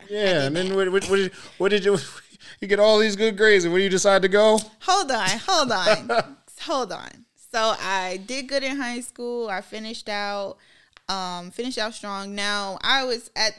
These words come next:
Speaker 1: I was still definitely doing things that a high schooler had no business doing, like sixteen, going to the club on the weekends. What are you doing there?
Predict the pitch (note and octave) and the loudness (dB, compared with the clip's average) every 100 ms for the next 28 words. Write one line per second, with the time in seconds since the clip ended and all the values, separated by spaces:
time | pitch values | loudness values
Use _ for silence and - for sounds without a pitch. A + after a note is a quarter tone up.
0 | - - A#3 B3 - - B3+ G3+ F#3+ G3+ | -10 -4 -2 -2 -8 -4 -4 -2 -4 -4
1 | A3+ G#3+ G3 G3 E3+ G#3+ G3+ F#3+ F#3+ G3+ | -6 -10 -10 -12 -10 -8 -8 -8 -10 -10
2 | F#3 F3+ E3 D#3+ F#3 F#3 - E3+ F3 E3+ | -8 -6 -6 -6 -8 -8 -10 -10 -10 -12
3 | E3 - G3+ F#3 F#3 F3 E3 E3 D#3 - | -16 -6 -4 -4 -6 -10 -10 -12 -14 -14
4 | D3 C#3+ D#3+ D#3 D3 D3+ _ _ _ _ | -14 -12 -10 -8 -8 -12 _ _ _ _
5 | _ - C4+ A3+ - C4 A#3+ A#3+ A#3+ A#3+ | _ -10 -8 -8 -8 -6 -4 -4 -6 -6
6 | A#3 _ G3 G3 A#3+ A#3 A#3 G#3 - A#3 | -10 _ -16 -8 -6 -6 -8 -10 -4 -2
7 | G#3+ F#3+ F3+ E3 E3 - D#3 D#3 - - | 0 -2 -6 -8 -10 -10 -14 -14 -16 -18
8 | - _ _ G#3 B3 D#4 D#4+ D#4 B3+ C#4+ | -20 _ _ _ -12 -8 -6 -6 -6 -6
9 | D#4 D4 C4 A3 E3+ D#3+ D3 | -6 -6 -4 -4 -4 -6 -10